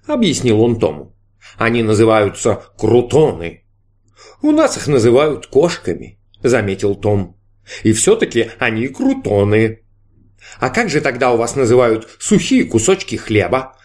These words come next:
которые бросают в бульон?" "Сейчас не время для компаративной лингвистики",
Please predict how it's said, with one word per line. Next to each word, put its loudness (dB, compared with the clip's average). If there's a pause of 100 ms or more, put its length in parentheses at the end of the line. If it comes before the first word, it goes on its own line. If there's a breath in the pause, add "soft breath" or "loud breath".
которые 2 (100)
бросают 0
в -4
бульон?" 0 (640 loud breath)
"Сейчас -2
не -2
время 0
для 0
компаративной -2
лингвистики", -2